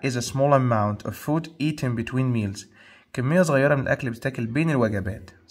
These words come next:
Snail، قواقع، snake، ثعبان،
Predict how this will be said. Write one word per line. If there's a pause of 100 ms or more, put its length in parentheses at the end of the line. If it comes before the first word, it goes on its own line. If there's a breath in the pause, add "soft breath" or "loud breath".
(100)
Snail، (680 loud breath)
قواقع، (200)
snake، (360)
ثعبان،